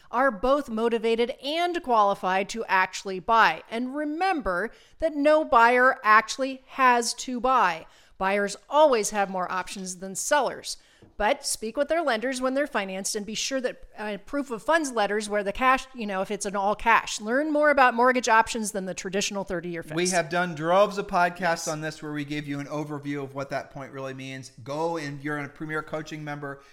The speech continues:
Speaker 2: absolutely log in. All the notes are there. By the way, Premier Coaching is available for you right now for free. Text the word Premier to four seven three seven two or just go to members dot tim and julie harris dot com.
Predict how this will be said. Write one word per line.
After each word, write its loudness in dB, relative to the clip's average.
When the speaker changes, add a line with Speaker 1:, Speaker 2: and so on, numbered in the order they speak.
Speaker 2:
absolutely -2
log 4
in. 0
All 2
the -2
notes -6
are -6
there. -4
By 6
the 2
way, 4
Premier 0
Coaching -2
is 0
available 0
for 2
you 0
right -2
now -4
for -4
free. -6
Text -2
the -6
word -2
Premier -2
to -2
four -2
seven -6
three -10
seven -6
two -6
or -2
just -8
go 0
to -2
members 0
dot 0
tim -8
and -8
julie -4
harris -4
dot -4
com. -6